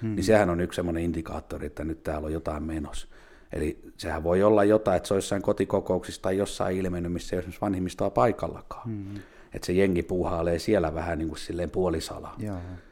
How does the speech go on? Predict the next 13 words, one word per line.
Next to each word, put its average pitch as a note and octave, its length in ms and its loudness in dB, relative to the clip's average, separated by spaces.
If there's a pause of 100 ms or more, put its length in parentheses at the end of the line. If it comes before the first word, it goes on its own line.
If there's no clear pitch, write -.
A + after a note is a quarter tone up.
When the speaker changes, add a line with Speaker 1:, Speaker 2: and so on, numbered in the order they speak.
(120)
Speaker 2:
Niin D#2+ 240 -2 (220)
on G#2 140 2
se G#2+ 80 2
tärkeää, G#2 600 4
että - 200 -6
se E2 160 -4
niin E2+ 120 -4
kuin F2 340 -4
tieto F#2+ 320 -2
menee D#2+ 320 -2
sinne D#2 240 -8
vanhimmille. D#2 600 -6
Ja, D2+ 180 -8